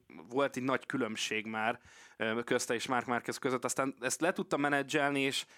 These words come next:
hát közel volt a célban, ö, Bezecchihez, de végül nem volt esélye arra, hogy igazából komolyan megtámadja az előtte lévő versenyzőket, úgyhogy ezt igazából magának köszönheti, ahogy itt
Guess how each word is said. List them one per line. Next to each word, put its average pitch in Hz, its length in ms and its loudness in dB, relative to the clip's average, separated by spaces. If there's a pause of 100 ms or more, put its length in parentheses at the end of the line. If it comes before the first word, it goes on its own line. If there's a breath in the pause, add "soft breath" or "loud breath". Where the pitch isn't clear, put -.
(200 loud breath)
hát - 140 -6
közel 170 400 4
volt 123 440 2 (200)
a 117 360 4 (160)
célban, 120 640 4 (420 soft breath)
ö, 113 520 4 (760)
Bezecchihez, 123 600 2
de 120 100 0
végül 131 540 2 (420 loud breath)
nem 123 220 2
volt 113 280 2
esélye 113 400 2
arra, 113 120 2
hogy 113 220 0
igazából 123 460 2
komolyan 131 340 2
megtámadja 117 560 2
az 117 100 -2
előtte 120 260 0
lévő 117 440 0 (420 loud breath)
versenyzőket, 127 920 2
úgyhogy 131 320 -4
ezt 139 240 2
igazából 151 380 0
magának 165 420 4
köszönheti, 135 520 0
ahogy 131 280 2
itt 131 160 -4